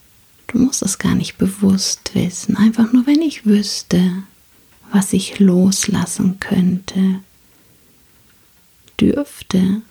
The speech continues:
damit ich leichter meine Ziele erreiche, wie würde das ausschauen, wenn es eine Form oder Farbe haben könnte oder ein Geruch oder Geschmack? Wo würde ich das im Körper spüren, was ich loslassen darf,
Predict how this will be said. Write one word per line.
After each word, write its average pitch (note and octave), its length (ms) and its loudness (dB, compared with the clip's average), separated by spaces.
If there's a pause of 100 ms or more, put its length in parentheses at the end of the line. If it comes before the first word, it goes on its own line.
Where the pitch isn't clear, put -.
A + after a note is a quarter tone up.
(120)
damit G3 300 4
ich G3 220 -4
leichter G#3 480 2
meine F3+ 320 2
Ziele F3+ 400 0
erreiche, F#3+ 680 -2
wie B3+ 260 0
würde B3 260 2
das - 320 -2
ausschauen, F#3 880 -2 (1900)
wenn F#3+ 140 4
es F#3+ 140 0
eine E3+ 180 2
Form F3+ 340 2
oder F3+ 180 0
Farbe F3+ 580 -2
haben E3+ 240 -4
könnte - 360 -6
oder - 120 -2
ein F#3+ 160 4
Geruch G#3 420 0
oder G#3 160 -2
Geschmack? G#3+ 460 0 (3500)
Wo F#3 200 -2
würde G3+ 200 2
ich G3 80 -4
das G3 220 -2
im F#3+ 120 4
Körper G3 400 0
spüren, G#3+ 680 2
was F#3 200 -4
ich G3 220 -6
loslassen G3 840 2
darf, F#3 520 -4